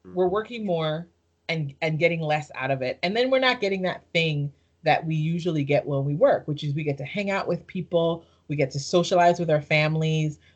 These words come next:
Speaker 2: we get to be with our friends, and that makes work more palatable.
Speaker 1: We can be
Speaker 2: But it's back
Speaker 1: spontaneous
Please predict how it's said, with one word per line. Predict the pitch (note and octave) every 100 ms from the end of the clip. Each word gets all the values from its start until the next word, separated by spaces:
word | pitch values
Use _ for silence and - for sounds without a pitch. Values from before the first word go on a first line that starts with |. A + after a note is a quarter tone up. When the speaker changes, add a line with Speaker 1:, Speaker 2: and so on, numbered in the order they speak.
| -
Speaker 2:
we | E3
get | E3
to | E3
be | C#3 F#3 F#3
with | F3+
our | E3 D#3+
friends, | - D3 C#3 C#3+ C#3
and | E3 D#3+
that | D#3+ F3+ F3+
makes | E3 E3 D3
work | C#3 D3 C3+ - _ _ _ _ -
more | D#3 C#3
palatable. | - C#3+ D3 F#3 G#3+ C#4+ -
Speaker 1:
We | C#3
can | D#3+ C#3+
be |
Speaker 2:
But | D#3+
it's | D#3
back | C#3+ D3+
Speaker 1:
spontaneous | D#3 C#3+ C3